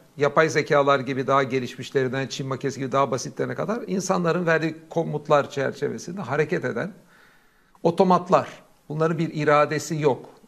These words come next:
İçinden gelen arzularını bastırma, nefsiyle işte belli savaş içinde olma gibi durumları yok. O yüzden yani bir makine diyelim çok yararlı bir şey yapsa da "Aferin makine."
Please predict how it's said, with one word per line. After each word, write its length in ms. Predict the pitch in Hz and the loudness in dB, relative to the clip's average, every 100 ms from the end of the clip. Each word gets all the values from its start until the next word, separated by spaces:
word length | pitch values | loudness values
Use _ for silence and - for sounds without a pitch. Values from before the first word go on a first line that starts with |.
| - | -16
İçinden 420 | 135 165 151 151 | -8 -4 -2 0
gelen 260 | 143 139 135 | 0 0 -2
arzularını 760 | 139 131 127 135 131 135 120 | -2 -2 -2 -4 -4 -4 -2
bastırma, 600 | 135 127 - 139 120 135 | -4 -4 -6 -6 -4 -6
nefsiyle 760 | 135 131 127 - 139 131 135 135 | -2 -4 -4 -6 -4 -2 -2 -4
işte 360 | 117 - 135 | -6 -2 0
belli 400 | 135 131 139 127 - - - _ _ | 0 0 -2 -4 -10 -20 -20 _ _
savaş 380 | - 139 135 135 | -6 -2 -2 -4
içinde 280 | - 139 135 | -10 -4 -4
olma 240 | 131 127 | -2 -4
gibi 240 | 127 117 | -6 -8
durumları 500 | 123 131 123 127 131 | -6 -6 -6 -4 -4
yok. 160 | 131 110 - - - | -2 -4 -8 -20 -6
O 140 | - 196 | 4 4
yüzden 240 | 160 160 | 6 2
yani 340 | 156 147 139 | 2 0 0
bir 80 | 156 | -2
makine 600 | 143 147 139 180 139 123 | 0 -2 0 -2 -2 -4
diyelim 200 | 143 139 | -2 -2
çok 240 | 127 165 - | -2 -6 0
yararlı 340 | 135 135 131 | 2 2 0
bir 40 | 120 | -2
şey 200 | 160 139 | 2 2
yapsa 300 | 120 - 143 | 2 0 2
da 60 | |
"Aferin 360 | 156 - 131 120 | 2 2 -2 -2
makine." 440 | 123 - 127 117 | -8 -6 -6 -6